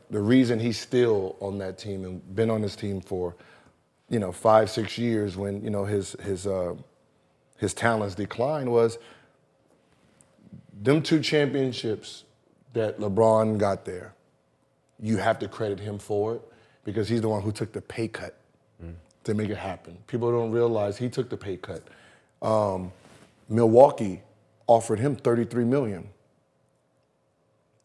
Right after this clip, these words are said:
Speaker 1: Milwaukee offered him thirty-three million when LeBron and was up and they were trying to make that big decision.
Speaker 2: Yeah.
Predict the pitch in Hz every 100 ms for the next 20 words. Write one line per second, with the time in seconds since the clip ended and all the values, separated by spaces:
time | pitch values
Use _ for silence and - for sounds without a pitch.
0 | - 110 107 143 165 - 143 139 127 135
1 | 117 135 143 143 156 143 127 123 117 110
2 | 101 95 110 120 123 127 110 104 - -
3 | 95 98 98 - 104 104 101 98 107 98
4 | 107 123 110 107 101 - - _ _ _
5 | _ -